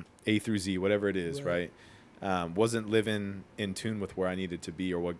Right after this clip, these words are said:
Speaker 1: where God wanted me to be so he could leverage me."
Speaker 2: Right, right.
Speaker 1: Um, and I think that's one of those things where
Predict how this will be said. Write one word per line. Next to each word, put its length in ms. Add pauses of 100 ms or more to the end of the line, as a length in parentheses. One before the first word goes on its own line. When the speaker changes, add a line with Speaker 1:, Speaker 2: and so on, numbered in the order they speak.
Speaker 1:
where 160
God 320
wanted 220
me 120
to 80
be 200
so 160
he 120
could 220
leverage 400
me." 240 (100)
Speaker 2:
Right, 260 (100)
right. 220
Speaker 1:
Um, 280
and 80
I 80
think 240
that's 240
one 120
of 80
those 220
things 420
where 300